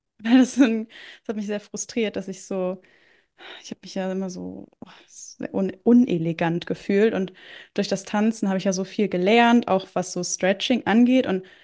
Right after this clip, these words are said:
ich hab's gehasst früher. Es war einfach so das, was ich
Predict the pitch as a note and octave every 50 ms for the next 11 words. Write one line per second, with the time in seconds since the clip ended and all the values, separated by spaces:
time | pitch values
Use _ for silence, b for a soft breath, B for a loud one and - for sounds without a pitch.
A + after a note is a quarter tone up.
0 | b b b b _ _ _ - - - A3+ - - - - - - - - -
1 | - A#3 C4+ E4 E4+ - - - - - - - A3+ G#3+ G3+ G3 G#3+ B3+ B3 -
2 | - G#3 A3+ G3+ - G3+ - - - - G3 G3 G3 G#3+ G3 - G3+ F#3+ G3 -
3 | - -